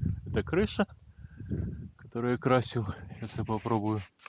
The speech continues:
В принципе, как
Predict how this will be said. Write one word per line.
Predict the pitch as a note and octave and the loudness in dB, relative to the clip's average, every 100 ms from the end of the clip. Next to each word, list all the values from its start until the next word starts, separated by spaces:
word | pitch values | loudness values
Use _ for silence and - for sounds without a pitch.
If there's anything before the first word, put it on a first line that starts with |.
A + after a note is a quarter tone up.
| - - - _ _ _ _ _ _ _ _ _ | -20 -20 -20 _ _ _ _ _ _ _ _ _
В | - | -12
принципе, | C#3+ C#3+ - - G2+ - - _ _ _ _ _ | -12 -10 -16 -14 -16 -16 -20 _ _ _ _ _
как | - | -20